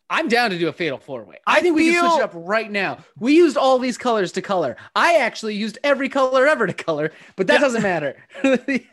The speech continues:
Speaker 1: We
Speaker 2: You
Speaker 1: s-, I
Speaker 2: all,
Speaker 1: started
Speaker 2: you
Speaker 1: with the
Speaker 2: all
Speaker 1: intention
Speaker 2: see
Speaker 1: of
Speaker 2: when
Speaker 1: using
Speaker 2: we,
Speaker 1: four.
Speaker 2: uh, when we post the, when we post the photos. But yes. So I think it just makes the most sense, 'cause this is all about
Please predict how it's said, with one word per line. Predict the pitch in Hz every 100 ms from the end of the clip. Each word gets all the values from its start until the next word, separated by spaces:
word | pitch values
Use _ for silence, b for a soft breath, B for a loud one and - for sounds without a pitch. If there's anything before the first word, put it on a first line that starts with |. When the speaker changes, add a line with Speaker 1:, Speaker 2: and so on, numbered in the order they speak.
| - _
Speaker 1:
We | 240
Speaker 2:
You | 214
Speaker 1:
s-, | 247
I |
Speaker 2:
all, | 254
Speaker 1:
started | 392
Speaker 2:
you | 285
Speaker 1:
with | 311
the |
Speaker 2:
all | 320
Speaker 1:
intention | 269 277
Speaker 2:
see |
Speaker 1:
of | 269
Speaker 2:
when | 254
Speaker 1:
using | 240 233
Speaker 2:
we, |
Speaker 1:
four. | 226
Speaker 2:
uh, | 214
when | 202 196
we | 196
post | 190 180
the, | 175 - _
when | 170 175
we | 165
post | 156 151 147
the |
photos. | 131 131 101 90 _ -
But | 180 95 _ _
yes. | - 180 117 - - _ _ _ _
So | - -
I | 220 302
think | 330 247
it |
just | 202 208
makes | 226 220 -
the |
most | 190 165 -
sense, | 233 143 -
'cause | 185 160
this | 294 320
is | 240
all | 226 220
about | 190 196 180